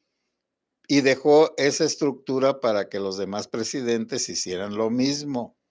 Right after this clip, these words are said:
hasta Zedillo. Nada más que también la sociedad mexicana tuvo un anhelo, allá por el sesenta y ocho, de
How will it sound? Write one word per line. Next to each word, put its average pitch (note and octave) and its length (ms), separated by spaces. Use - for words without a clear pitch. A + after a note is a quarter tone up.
hasta F#2 360
Zedillo. A#2+ 640
Nada B2 220
más B2+ 200
que D3 120
también A2 400
la B2+ 120
sociedad A2+ 800
mexicana B2 880
tuvo B2+ 380
un C3 160
anhelo, C3+ 800
allá F#2+ 280
por A2+ 160
el G#2+ 80
sesenta F#2 540
y G#2+ 80
ocho, C#3 320
de A#2 760